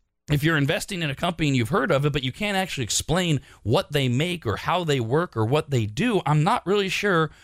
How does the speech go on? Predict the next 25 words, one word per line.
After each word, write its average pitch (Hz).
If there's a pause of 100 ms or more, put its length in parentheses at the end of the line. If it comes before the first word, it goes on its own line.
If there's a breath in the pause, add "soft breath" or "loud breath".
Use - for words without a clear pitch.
(200 soft breath)
why 110
you're 156
investing 131
in 110
that 117
company. 175 (400 soft breath)
You 160
need 202 (140)
to 208
know. 180
You 165
need 208
to 202
be 180
able 175
to 147
intelligently 151
explain 151
to 156
yourself, 127
let 135
alone 135
anyone 120
else 175
who 123